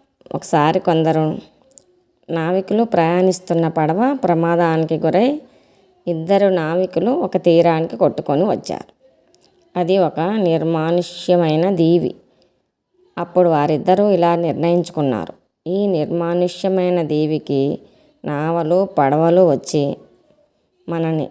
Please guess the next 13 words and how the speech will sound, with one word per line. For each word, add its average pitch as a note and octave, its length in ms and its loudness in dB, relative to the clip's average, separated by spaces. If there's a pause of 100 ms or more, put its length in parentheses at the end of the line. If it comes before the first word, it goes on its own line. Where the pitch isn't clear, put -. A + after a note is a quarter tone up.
(160)
రక్షించే F3+ 560 0
అవకాశం E3 680 2
లేదు. D3 320 0 (880)
మనని D#3+ 420 -4
రక్షించేవాడు D#3+ 920 2
ఒక్క F3+ 320 0
భగవంతుడే. E3 840 0 (880)
అందుచేత D3+ 840 -4 (240)
మనం F3 500 -4 (1160)
భగవంతుణ్ణి F3 760 2
ప్రార్థించుకుందాము. C3+ 1160 -2 (760)
ఇద్దరము F3 640 -2
ఒకే F3+ 240 2